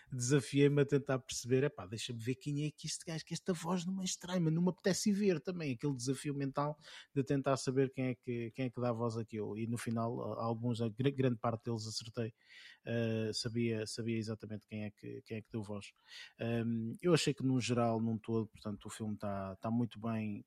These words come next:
tá muito bem feito. Gostei também muito daquilo que tu falaste, Lázaro, e notei rapidamente aquela ligação entre o dois D e o três D, que foi, pá, realmente este filme tá um bocadinho diferente,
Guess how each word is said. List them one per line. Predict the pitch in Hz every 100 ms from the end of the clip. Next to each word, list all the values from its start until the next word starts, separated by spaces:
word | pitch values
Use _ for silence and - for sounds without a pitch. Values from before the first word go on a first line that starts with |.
| -
tá | 123
muito | 143 131
bem | 123 123
feito. | - 120 120 - 113 - - - - -
Gostei | 127 127 - 156
também | - 143 143
muito | 139 139 131
daquilo | 123 131 117
que |
tu | -
falaste, | 123 123 120 123 -
Lázaro, | 120 110 120
e | 127
notei | 135 131 135 131 123
rapidamente | 117 131 - 123 120 127 120
aquela | 117 127 123
ligação | 120 117 120 127 127
entre | 120 123
o | 120 117 117 113
dois | 135 117 104
D | 135
e | 127 123
o |
três | - 127 104
D, | 120 123 127 _ - - - _
que | -
foi, | 131 127 -
pá, | - - -
realmente | 117 120 113
este | 113 -
filme | 123 120
tá | 127
um |
bocadinho | 117 135 135 135
diferente, | 143 160 147 120